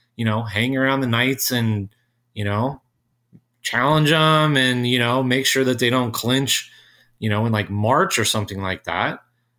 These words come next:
But I don't, I just, I don't see anybody in that division who, who really can push them, you know, and, and keep up with them, really. Like, I, I was thinking about this, like, are, are you old enough to remember, like, Chris Berman?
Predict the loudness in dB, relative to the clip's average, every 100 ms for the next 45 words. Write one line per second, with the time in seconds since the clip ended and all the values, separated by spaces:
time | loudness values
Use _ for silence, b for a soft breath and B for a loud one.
0 | _ -4 -2 0 0 0 -2 -2 -4 -6
1 | -4 -2 -2 -4 -4 -2 -2 -4 -6 -8
2 | -4 -2 0 -2 -2 -4 -6 -10 _ _
3 | _ _ -6 -2 -2 -2 -2 0 -2 -2
4 | -2 -2 -6 -14 -10 -8 -4 -2 0 -2
5 | -4 -10 -10 -6 -4 -2 -2 -4 -6 -12
6 | _ _ _ _ _ _ -8 -4 -2 -4
7 | -6 -8 -6 -6 -10 _ -12 -8 -4 -4
8 | -4 -4 -4 -2 -4 -2 -4 -4 -8 -10
9 | -10 -6 -6 -6 b b b b -2 -2
10 | 0 2 2 4 2 2 2 2 0 0
11 | -2 -4 -2 0 0 2 2 2 2 0
12 | 0 0 0 2 2 2 0 -2 -4 -2
13 | -2 -2 0 2 2 2 0